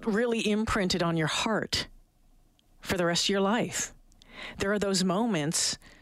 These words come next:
that you will never, ever forget. They are those things that you will never, ever forget. And I think it's important to make sure that those kids out there who, who, you know,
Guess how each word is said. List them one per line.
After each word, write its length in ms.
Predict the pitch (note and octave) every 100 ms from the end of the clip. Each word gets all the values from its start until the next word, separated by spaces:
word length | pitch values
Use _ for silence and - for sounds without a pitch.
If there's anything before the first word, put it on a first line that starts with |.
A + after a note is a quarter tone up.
| -
that 100 | -
you 140 | F3+ F#3
will 80 | F#3
never, 260 | F#3 F#3+
ever 240 | - F#3 F#3
forget. 480 | G3+ F3+ F#3+ D#3+
They 200 | D3 F#3
are 220 | G3 F3+ G3
those 280 | G3 G3
things 340 | - G#3 G#3 F3
that 60 |
you 160 | - D#3+
will 80 | E3+
never, 260 | E3+ E3+ -
ever 200 | E3+ F3
forget. 640 | F#3 F3 G3+ C#3 - - - - - - - - - - - _ _ _ _ -
And 600 | E3+ E3+ E3+ D#3+ - - - -
I 80 | E3+
think 240 | - G3+
it's 140 | A3+ G#3+
important 600 | G3 - C4+ G3+ F#3+ -
to 60 |
make 220 | G3 F#3+
sure 580 | - - C#4+ G#3+ E3+ F#3 - - - - - - - _ -
that 120 | G3+
those 180 | G#3 -
kids 340 | - C#4 A3+
out 240 | G#3+ G#3
there 500 | G#3+ A#3 A#3 C#3+ C#3 - _ - - - _ -
who, 260 | A3+ G#3+ F3+ - - - _ - _ _ - - - - - - - - F#3+
who, 80 | G#3+
you 140 | G3
know, 280 | G3 G#3+